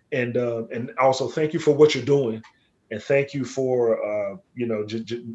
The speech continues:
just for being in this fight, you know, 'cause it ta-, it takes all of us. And, uh, I, I appreciate you as a colleague and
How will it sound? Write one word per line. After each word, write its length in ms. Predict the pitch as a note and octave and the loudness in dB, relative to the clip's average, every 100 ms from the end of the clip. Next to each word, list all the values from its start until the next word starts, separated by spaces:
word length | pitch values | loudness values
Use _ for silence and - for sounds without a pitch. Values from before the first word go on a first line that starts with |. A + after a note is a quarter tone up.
| - | -4
just 200 | B2+ C3+ | -2 -2
for 40 | B2 | -4
being 320 | C3+ C#3 C3 | -2 -2 -2
in 100 | B2+ | -4
this 140 | A#2+ | -4
fight, 300 | - A#2 F#2 - | -4 -4 -6 -10
you 100 | A#2 | -6
know, 140 | A2 | -4
'cause 180 | G#2+ G#2+ | -4 -6
it 100 | G#2+ | -4
ta-, 120 | C#3 A2+ | -6 -6
it 120 | A2+ | -6
takes 240 | A#2 G#2+ | -6 -4
all 240 | A2+ G2 F#2 | -4 -6 -10
of 40 | - | -18
us. 160 | - - _ _ _ _ - | -20 -20 _ _ _ _ -14
And, 180 | F#2+ F#2 | -10 -6
uh, 280 | F#2+ F#2 F2+ | -6 -6 -8
I, 100 | G2 | -8
I 280 | A2 G#2+ A2 | -6 -4 -6
appreciate 440 | A#2+ D3+ B2+ B2 A#2 | -4 -4 -2 -2 -2
you 80 | |
as 80 | G#2+ | -4
a 60 | F#2+ | -4
colleague 460 | C3 A#2+ A#2+ A2+ | -2 -2 -4 -6
and 100 | G#2 | -10